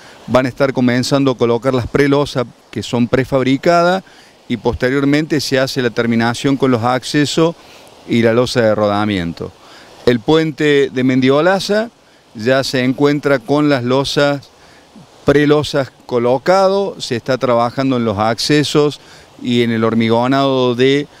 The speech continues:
lo que es la carpeta de rodamiento y está más avanzado,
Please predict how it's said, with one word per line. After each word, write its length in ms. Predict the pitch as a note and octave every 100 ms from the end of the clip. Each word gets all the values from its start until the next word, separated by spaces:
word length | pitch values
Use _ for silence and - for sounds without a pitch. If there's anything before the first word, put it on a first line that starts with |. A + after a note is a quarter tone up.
| - -
lo 160 | A2+
que 140 | G#2 C3
es 60 |
la 100 | B2
carpeta 480 | A2+ A#2 A#2 C#3 B2+
de 180 | B2+ A#2
rodamiento 720 | A#2 A#2 A#2+ C3 D#3 F#3+ G3
y 100 | D3
está 240 | A#2 - C3
más 480 | C3 B2 A#2+ C3+
avanzado, 800 | C3+ C3 B2+ B2+ C#3+ C#3+ D3 E3